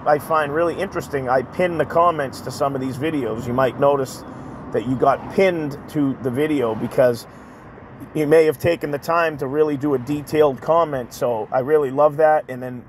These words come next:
you know, I'll give you the credit on there and by pinning it. So anyways, that's about all I have for you for, uh, this Monday.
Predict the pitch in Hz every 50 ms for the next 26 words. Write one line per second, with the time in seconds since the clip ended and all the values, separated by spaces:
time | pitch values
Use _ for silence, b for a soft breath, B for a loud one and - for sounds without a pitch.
0 | - 143 127 120 117 123 123 123 123 147 151 135 143 131 123 - - 156 160 160
1 | 143 131 127 123 117 120 123 120 123 123 120 107 120 113 - - 131 120 110 113
2 | - - 156 160 143 123 117 101 - - B B B B B B B B B B
3 | B B B B B B - - - 185 156 151 151 139 - - _ _ 190 233
4 | 294 320 359 185 175 180 202 214 - - - _ _ _ _ _ _ _ _ 180
5 | - - - 208 202 196 190 190 185 180 185 180 170 151 170 180 190 180 - 165
6 | 151 156 156 - - - 143 139 139 135 135 131 131 127 123 139 131 - 135 143
7 | 156 160 160 156 139 131 127 131 147 131